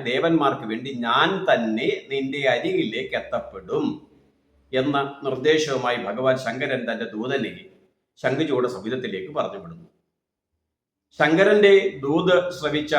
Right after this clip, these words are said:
ശംഖുചൂഡൻ അതിനുത്തരമായി പറയുന്നു, "പരമേശ്വരൻ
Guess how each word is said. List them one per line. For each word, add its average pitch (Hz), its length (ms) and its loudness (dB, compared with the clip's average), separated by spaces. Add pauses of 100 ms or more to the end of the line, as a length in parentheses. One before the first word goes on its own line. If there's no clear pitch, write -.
(220)
ശംഖുചൂഡൻ 120 560 -2 (680)
അതിനുത്തരമായി 160 800 2
പറയുന്നു, 117 400 -4 (1400)
"പരമേശ്വരൻ 180 720 6